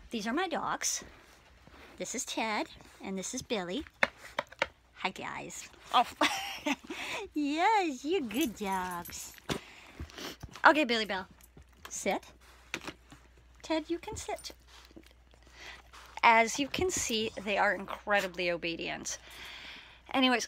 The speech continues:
I'm sorry that there's not a real episode today. I will get a new episode together for you later this week, and I will announce the time. I'll schedule it, so just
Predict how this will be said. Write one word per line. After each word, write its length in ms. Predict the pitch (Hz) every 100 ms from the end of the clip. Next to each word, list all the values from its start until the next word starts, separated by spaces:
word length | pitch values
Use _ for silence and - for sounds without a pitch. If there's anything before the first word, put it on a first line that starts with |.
| -
I'm 80 | 262
sorry 460 | - - 269 254
that 160 | 226 214
there's 180 | 208 196
not 180 | 196 196
a 40 |
real 200 | 190 185 -
episode 420 | 208 226 269 254
today. 540 | - 277 269 269 247 - - -
I 200 | 202 202
will 340 | 202 202 190 -
get 220 | 214 208
a 80 | 220
new 120 | 208
episode 380 | 190 - - 180
together 300 | - 190 180
for 180 | - 185
you 140 | 185
later 260 | 170 175 175
this 300 | 180 - -
week, 500 | 185 - - - - -
and 420 | 175 175 165 - - -
I 140 | 196 185
will 160 | 190
announce 460 | 180 185 175 - -
the 100 | -
time. 880 | - - 247 269 269 277 277 277 254 -
I'll 360 | - 185 180 185 - - - -
schedule 500 | - - 214 196 202
it, 160 | 196 -
so 140 | -
just 300 | 202 214 -